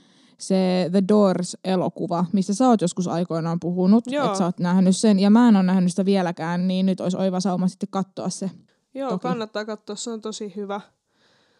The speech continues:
Speaker 2: Se on tosi hyvä elokuva.
Speaker 1: Ja tietenkin semmoista musiikkiaiheesta, mitä mä haluan sulta nyt kysyä, koska tää on ihan niinku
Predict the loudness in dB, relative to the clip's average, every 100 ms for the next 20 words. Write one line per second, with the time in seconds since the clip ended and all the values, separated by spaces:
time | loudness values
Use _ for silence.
0 | _ _ _ _ _ _ _ -8 -6 -6
1 | -6 -6 -6 -6 -6 -8 -8 -10 -10 -10
2 | -12 -20 _ _ -2 0 0 0 2 2
3 | 2 4 4 4 0 0 2 2 0 0
4 | 2 4 4 4 4 6 6 2 -2 -2
5 | -4 -4 -8 -10 -8 -6 0 0 0 -2
6 | -4 -8